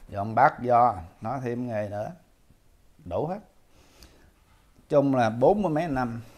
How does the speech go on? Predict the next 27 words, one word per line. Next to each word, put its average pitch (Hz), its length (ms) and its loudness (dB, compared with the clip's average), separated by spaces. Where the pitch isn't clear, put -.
chưa 123 180 0
từng 107 220 -2
bị 107 120 -2
thất 139 200 -2
nghiệp. 98 280 -8
Cực 104 200 -10
khổ, 104 400 0
làm 107 540 -2
có 107 120 0
chủ 117 300 -6
hãng 117 260 -6
rồi, 104 240 0
làm 101 240 -2
ngày 104 120 -4
mười 101 200 -8
sáu 117 320 -4
tiếng. 135 240 -10
Hồi 110 160 -4
xưa 117 320 -2
làm 107 320 0
ngày 101 340 -6
cũng 98 340 -10
chưa 143 180 -2
bao 135 120 -2
giờ 117 160 2
nghỉ 104 340 -6
ngơi. 120 220 -4